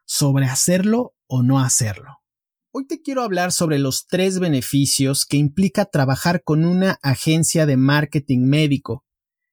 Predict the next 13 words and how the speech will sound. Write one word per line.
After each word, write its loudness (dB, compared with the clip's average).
Estos 0
son 4
beneficios 2
que -2
probablemente 0
no 2
conocías, 0
pero 0
que -2
te 0
van 2
a 2
ayudar 0